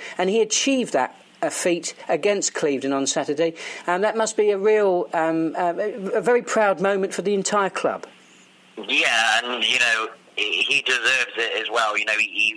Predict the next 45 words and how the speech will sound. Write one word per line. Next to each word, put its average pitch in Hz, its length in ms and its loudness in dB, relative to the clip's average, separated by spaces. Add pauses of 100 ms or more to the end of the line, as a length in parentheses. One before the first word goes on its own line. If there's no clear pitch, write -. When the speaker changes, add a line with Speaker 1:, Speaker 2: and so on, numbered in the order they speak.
(100)
Speaker 2:
he 113 60 -2
works 117 300 -4
tirelessly, 107 520 0
he 104 180 -4
never 117 180 0
misses 113 380 -6 (420)
any 117 220 0
games, 110 580 -4 (220)
he 101 60 -4
never 123 180 0
misses 113 320 -2
training. 107 520 0
You 107 60 -2
know, 107 140 0
he's 107 100 -2
Melksham 120 480 -2
through 117 240 0
and 104 80 -20
through. 107 340 0 (360)
So 113 320 -2
it's 117 180 -6
a 120 60 -4
credit 143 260 -2
to 113 120 0
him. 107 80 0
You 120 80 -2
know, 127 100 2
I - 20 -14
think 139 120 -6
that 123 140 0
record's - 300 -2
been, 110 420 -4
been 120 140 0
about 113 340 0
in 113 100 -4
Melksham 117 380 0
now 107 240 2
from, 110 160 -4 (300)
from, 110 140 -6
like, 110 160 -2
the 110 60 0
nineteen 113 500 -2 (100)
thirties. 120 400 0 (100)
So 107 60 2
to, 113 320 -2